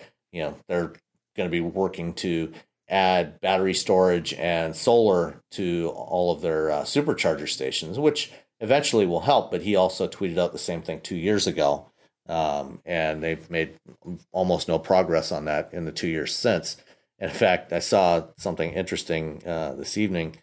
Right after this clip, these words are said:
that, um, let's see, somebody actually calculated, um, you know, how many solar pa-, panels would be required for a supercharger station. Um, it takes about three hundred panels to produce about a hundred kilowatts, you know, and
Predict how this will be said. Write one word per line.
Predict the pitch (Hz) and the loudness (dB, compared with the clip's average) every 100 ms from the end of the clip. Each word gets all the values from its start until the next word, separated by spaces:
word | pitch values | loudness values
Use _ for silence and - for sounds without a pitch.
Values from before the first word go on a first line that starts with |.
| _ _ _ _ - | _ _ _ _ -12
that, | 95 82 - - | -4 -2 -4 -4
um, | 85 80 78 78 - | 0 0 0 -4 -12
let's | 87 - | -10 -6
see, | 87 - - - - | -4 -6 -14 -20 -4
somebody | 120 113 107 | 2 4 6
actually | 95 95 - 85 | 4 4 2 2
calculated, | 107 98 - 90 87 85 80 - _ _ _ - | 2 2 2 4 4 2 -2 -8 _ _ _ -8
um, | 92 85 82 82 - | -2 -2 -2 -6 -8
you | 82 | -6
know, | 78 - _ _ - | -6 -8 _ _ -10
how | 127 104 | -2 0
many | 95 90 | 2 0
solar | - 98 95 | 2 4 4
pa-, | - 87 87 - | 2 2 2 -2
panels | - 92 92 85 | -8 -4 -2 -2
would | 90 78 | -4 -2
be | 87 85 | 0 0
required | 78 65 - 90 90 101 123 - _ _ | -2 -6 -2 4 6 6 4 -4 _ _
for | - 117 113 | 4 6 6
a | |
supercharger | 107 123 123 - 113 113 | 4 0 0 4 4 4
station. | - 117 110 127 131 _ _ _ _ | 2 2 2 -2 -6 _ _ _ _
Um, | 101 98 90 87 87 | 0 2 4 2 -4
it | 95 | 0
takes | 156 156 | 2 2
about | 135 110 - | 4 4 4
three | 123 | 2
hundred | 113 107 92 - | 4 4 2 0
panels | 104 101 92 82 85 - | 0 2 4 2 -2 -8
to | - 90 82 | -2 -2 -2
produce | - 95 98 95 | -6 -4 -2 0
about | 87 92 | 2 2
a | |
hundred | 82 98 90 | 2 -2 -4
kilowatts, | - 101 104 107 110 - - | 2 4 6 4 0 -6 -8
you | 98 | -6
know, | 87 - | -6 -2
and | 95 92 87 | 2 2 0